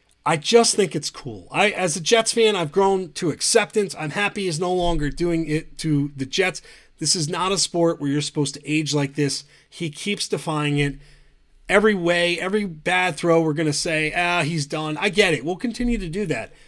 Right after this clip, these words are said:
I gotta say, that was pretty unbelievable. I hope he stays healthy. I'm really interested to see what this team can do in the playoffs, 'cause they could be a wrecking ball if they get the right matchups and if Tom plays the way Tom can. Um, see,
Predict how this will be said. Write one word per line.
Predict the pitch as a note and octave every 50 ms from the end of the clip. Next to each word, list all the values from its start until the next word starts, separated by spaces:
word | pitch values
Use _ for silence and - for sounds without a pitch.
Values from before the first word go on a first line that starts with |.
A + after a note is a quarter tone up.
| _ _ _ _ _ _ _ _
I | - F3+
gotta | F#3+ G#3 G3 F3
say, | - - F#3+ D3+ B2 A2 - _ _
that | D#3 F3+ G3
was | F3 F#3+ D3
pretty | - - - A3+ G#3+ G#3 G3
unbelievable. | - F#3 F#3 E3+ D#3+ D#3 D3 D3 D3+ C#3+ C#3+ C#3 C#3 C#3 C3+ C3 -
I | -
hope | C3+ C#3 G3 G3+ -
he | G3+
stays | - - - F#3+ E3+ D3
healthy. | - F3 D#3+ D3+ D3 D3+ D3 C#3+
I'm | C#3+ C#3+ D3
really | E3+ G3 F#3+ F#3 F3 D#3+
interested | D#3 D3 E3 D3+ D3 - D3 C3
to | C3
see | B2 - D#3+
what | D3+ C#3+ C3+
this | C#3 C#3+ C3+ -
team | - D#3 D3 C3+
can | C3+ - C#3+ C3+
do | C3+ C3+ C3 C3
in | B2+
the | A#2+
playoffs, | A#2 - F3 E3+ D#3+ E3 D#3 D#3+ - - - - - _ _ -
'cause | - D#3+ C#3+
they | D#3+ E3
could | D3 - F#3+ F3 D3+
be | D3+ D3
a | C#3+
wrecking | C3+ C#3 C3+ C#3 - C#3 A#2+
ball | B2 B2 A#2+ A#2+ A#2+ A#2+ A#2 - - - - - _ _
if | - D3 C#3 C3+ -
they | D#3 C#3
get | - D#3 D3
the | D3+ C#3+
right | C#3 C3+ C#3 -
matchups | C3+ C3 B2+ A#2+ - - C3+ C3 - - -
and | - C3+ C3
if | C3+ -
Tom | - - C3+ C3+ C3+ D3+ D3+ D3 - -
plays | - - D3 D3+ D3+
the | -
way | D#3+ D#3 E3
Tom | D3+ E3 E3 D#3+ D#3
can. | C#3+ - G3 G3+ - - - - - - - - - - - - - - - - - - - - - - - - -
Um, | D3 D3+ D3+ D3+ D3
see, | - - F#3 G#3+ A#3+ -